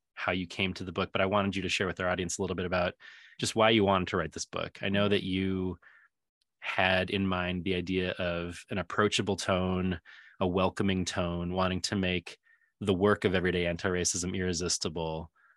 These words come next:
Speaker 1: um, to primarily white folks who, um, need to hear about how that they,
Speaker 2: Mm-hmm.
Speaker 1: how they can engage in racial justice in a way that, um,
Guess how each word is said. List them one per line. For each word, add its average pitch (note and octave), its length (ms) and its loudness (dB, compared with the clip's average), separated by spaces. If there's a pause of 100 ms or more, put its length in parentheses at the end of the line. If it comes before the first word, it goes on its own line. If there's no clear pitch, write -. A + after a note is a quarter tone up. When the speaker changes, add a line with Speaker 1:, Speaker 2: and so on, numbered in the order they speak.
(120)
Speaker 1:
um, E2 440 -2 (500)
to E2+ 560 -2 (160)
primarily F2+ 460 0
white F2 280 -2
folks - 560 -4 (140)
who, E2+ 460 -4 (420)
um, E2 460 -4 (220)
need F#2+ 420 2
to F#2 80 -2
hear E2+ 160 0
about E2 280 -4
how E2+ 180 -4
that E2 160 -6
they, E2+ 180 0
Speaker 2:
Mm-hmm. D#2 100 -4
Speaker 1:
how G2+ 160 4
they F2+ 180 -2
can E2+ 380 -6 (600)
engage G2 340 2
in F#2+ 80 0
racial F#2 220 0
justice F2 440 -2
in F#2+ 80 -4
a F2+ 40 -6
way F2+ 160 -6
that, F2 280 -4
um, E2 380 -8